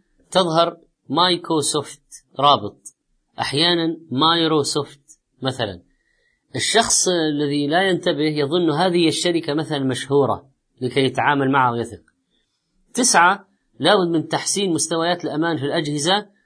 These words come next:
عن طريق برامج مكافحة الفيروسات مثلا. وعشرة، لا يسجل واحد إلا في جامعة معروفة بعد التأكد من صحة موقعها.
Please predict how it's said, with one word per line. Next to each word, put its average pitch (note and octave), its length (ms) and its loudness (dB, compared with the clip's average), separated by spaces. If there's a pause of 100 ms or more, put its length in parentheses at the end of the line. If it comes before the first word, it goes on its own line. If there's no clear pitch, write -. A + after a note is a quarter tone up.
عن C3 140 0
طريق D#3 320 0
برامج D3 340 0
مكافحة B2 420 -4
الفيروسات B2 680 -4
مثلا. D#3+ 420 -2 (500)
وعشرة، G3 640 2 (340)
لا F3 180 6
يسجل G#3 480 2
واحد G3 220 0
إلا F#3+ 160 -4
في D#3+ 100 -8
جامعة E3 320 -2
معروفة D3 460 2
بعد D3+ 200 2
التأكد F3+ 540 -2
من D#3 200 0
صحة G3+ 460 -2
موقعها. D#3 640 0